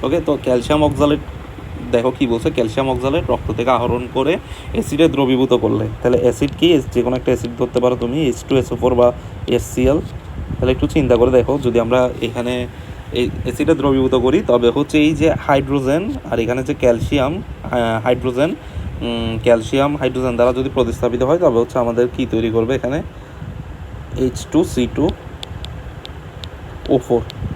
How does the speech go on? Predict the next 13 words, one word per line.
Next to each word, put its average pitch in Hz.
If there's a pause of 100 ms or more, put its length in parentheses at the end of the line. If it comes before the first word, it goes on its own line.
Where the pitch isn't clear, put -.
(600)
অর্থাৎ 127
এটা 131
কি? 139 (200)
এটা 120
হচ্ছে 123 (140)
অক্সালিক 123
অ্যাসিড 110 (260)
তৈরি 113
করবে 110
এবং 123 (120)
ক্যালসিয়াম 123 (460)
আর 117
এখানে 127